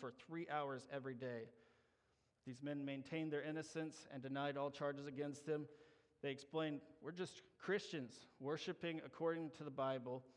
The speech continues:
We've not engaged in any propaganda against the regime or any action against national security." Nevertheless, they were convicted by the court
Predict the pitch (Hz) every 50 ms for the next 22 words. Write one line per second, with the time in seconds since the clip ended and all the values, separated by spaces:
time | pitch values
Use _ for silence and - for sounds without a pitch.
0 | - - - _ - 131 139 147 143 135 139 135 151 165 160 147 127 151 151 160
1 | 175 165 - - 165 165 160 - 165 151 151 156 151 147 143 139 135 131 143 139
2 | 127 - 143 139 135 131 135 151 156 156 160 151 - 131 - - 151 160 165 160
3 | 156 - 151 160 160 - - 160 147 131 151 143 127 - 151 143 143 147 143 -
4 | 170 156 - - 139 - 170 156 135 135 135 143 156 170 190 185 175 170 165 160
5 | 156 - - - - - - - - - - - - _ _ _ - 139 139 131
6 | - - 139 131 127 160 170 - - 175 156 139 151 151 151 160 151 - - 135
7 | 123 120 123